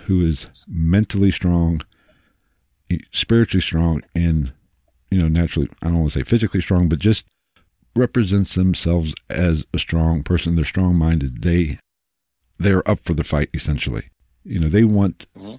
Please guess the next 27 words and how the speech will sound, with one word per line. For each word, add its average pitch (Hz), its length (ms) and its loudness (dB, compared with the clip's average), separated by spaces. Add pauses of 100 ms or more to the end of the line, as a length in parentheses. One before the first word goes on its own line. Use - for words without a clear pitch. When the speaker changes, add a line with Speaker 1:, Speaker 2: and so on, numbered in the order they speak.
Speaker 1:
the 101 100 -2
path, 90 260 0
they 104 140 0
wanna 107 220 4
go 87 100 2
down 85 220 2
the 76 40 0
path 82 220 0
of 78 100 -2
least 76 220 -2
resistance. 76 500 -2 (640)
So 90 380 0 (120)
anybody 113 460 4
that, 87 380 0 (280)
I've 104 160 0
always 98 300 2
been 85 260 2
more 90 180 4
mental, 87 540 2 (840)
try 98 160 0
to 85 100 2
focus 87 400 -2
my 78 180 2
mental, 85 540 0 (800)
my 85 140 0
mind 85 480 2
on 78 460 0